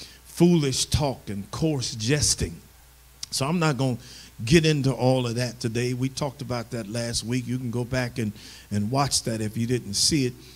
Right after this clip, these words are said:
or you wasn't here last week. But, uh, I was about to move on from this and deal with another area of this. And remember, this is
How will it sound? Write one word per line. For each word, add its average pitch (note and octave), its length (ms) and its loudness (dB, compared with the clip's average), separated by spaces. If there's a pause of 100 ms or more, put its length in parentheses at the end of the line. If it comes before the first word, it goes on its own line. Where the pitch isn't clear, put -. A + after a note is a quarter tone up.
(240)
or G#2 260 -4
you G#2+ 260 -2
wasn't A#2+ 320 -4
here C#3+ 180 2
last G#2+ 400 -6
week. A2+ 200 0
But, G#2 200 -4 (600)
uh, A#2+ 300 0
I F#3 80 2
was C#4 160 2
about F3+ 300 0
to C#3+ 80 0
move B2+ 340 0
on D3+ 360 0
from C#3+ 260 -4
this D3+ 480 2 (280)
and A#2 360 2
deal C#3 180 0
with B2+ 240 -2
another C3 420 -2
area C#3 420 0 (100)
of C3 200 -4
this. C3+ 380 2
And A#2 140 0
remember, D3 360 0
this D3+ 380 4
is A#2+ 260 -2